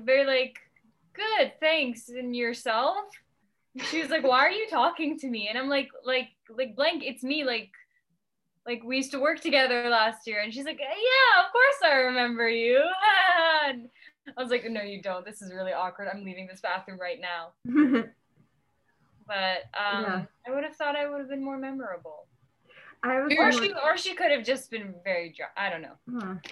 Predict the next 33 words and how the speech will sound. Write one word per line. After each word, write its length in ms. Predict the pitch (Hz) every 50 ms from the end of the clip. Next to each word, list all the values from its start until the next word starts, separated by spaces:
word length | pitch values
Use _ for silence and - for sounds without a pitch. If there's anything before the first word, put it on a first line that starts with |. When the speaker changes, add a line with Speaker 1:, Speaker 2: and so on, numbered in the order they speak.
| - _ _ _ _ _ - - _ -
Speaker 3:
You're 280 | 247 254 277 294 262 214
very 400 | 254 226 233 262 285 294 269 247 247 - 247 226
re-, 400 | 220 233 247 240 233 233 233 - _ _
re-, 380 | 247 214 220 226 220 233 240 254 - -
re-, 260 | - 233 233 233 233 226 233 226
Speaker 2:
Memorable. 160 | 220 220 208
Speaker 1:
Repulsive? 480 | 202 190 185 180 180 208 233 320 311 294
Is 100 | 285 226
that 140 | 240 226 247
what 140 | 262 262 -
you 60 | 277
wanna 180 | 277 277 294 277
say? 260 | - 302 294 311 302 - _ _ _ _ _ _ _
Speaker 3:
No, 320 | 330 254 254 285 311 330 330
I 40 | 330
was 80 | 302 -
gonna 100 | 320 294
say 360 | - 330 320 302 254 226 233 247 - 233 226
rememberable, 840 | 214 247 247 233 220 208 214 226 240 262 285 285 262 294 302 302
but 100 | 254 254 -
that's 220 | 233 226 226 -
not 160 | 240 233 233
the 100 | - 214
word. 400 | 202 208 208 202 196 175 175 190
Memorable 360 | 226 233 247 254 247 240 240 233
Speaker 2:
Memorable. 400 | 226 214 196 180 185 175 180 -
Speaker 3:
to 60 | 247
me. 220 | 226 233 233 220 196 185 185
Speaker 1:
You're 80 | 196 180
right. 260 | 170 165 160 165 - _ _ _ _ _ _ -
Speaker 2:
Huh. 140 | 220 208 208 - 196 - _ _ 185
Speaker 1:
You're 120 | 180 175
right. 240 | 165 160 156 160